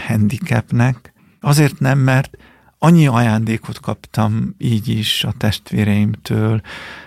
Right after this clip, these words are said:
anyámtól, nényútól, apámtól, a tágabb értelemben vett közösségtől, amiben éltem, hogy ezzel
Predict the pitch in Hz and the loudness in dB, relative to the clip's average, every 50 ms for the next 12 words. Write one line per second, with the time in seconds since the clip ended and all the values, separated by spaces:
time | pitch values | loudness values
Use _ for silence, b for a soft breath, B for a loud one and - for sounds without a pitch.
0 | B B B 113 110 104 101 98 98 101 110 113 107 - - - 120 113 113 110 | B B B 2 4 4 4 4 2 2 0 -2 -4 -4 -4 -4 -2 0 0 2
1 | 110 110 107 104 110 107 104 110 110 110 117 - - - 120 117 113 110 107 - | 2 2 2 2 2 2 2 2 0 -2 -4 -6 -6 -8 -6 -4 -2 -2 -2 -2
2 | - - 110 - - 101 98 98 98 101 104 113 - - - 117 107 110 110 107 | -2 -4 -4 -2 0 0 2 2 2 0 -2 -6 -8 -6 -4 -4 -2 0 -2 -2
3 | - B B B B B B 123 - - 120 110 113 107 104 104 98 107 113 110 | -4 B B B B B B -2 0 2 2 2 2 0 0 -2 -2 0 0 -2
4 | 101 - - 120 110 107 104 107 110 110 110 110 107 - - - 107 104 101 110 | -2 -2 -4 -4 -2 -2 -2 -2 -2 -4 -4 -4 -6 -6 -6 -4 -4 -4 -2 -2
5 | 104 - - - - - 120 117 - - - - 120 117 113 110 110 110 104 113 | -4 -4 -4 -4 -4 -4 -4 -4 -6 -6 -6 -4 -2 0 0 2 2 2 2 2
6 | 113 113 113 110 110 110 107 - - 120 117 120 110 104 120 120 113 110 117 120 | 2 4 4 2 2 0 -2 -2 -2 -2 0 -2 -2 0 0 0 0 0 0 0
7 | 120 113 - B B B B B B B B B B B - 127 123 117 113 123 | 0 0 -2 B B B B B B B B B B B 0 0 0 2 2 2
8 | 123 120 120 120 120 113 | 2 2 2 2 0 -4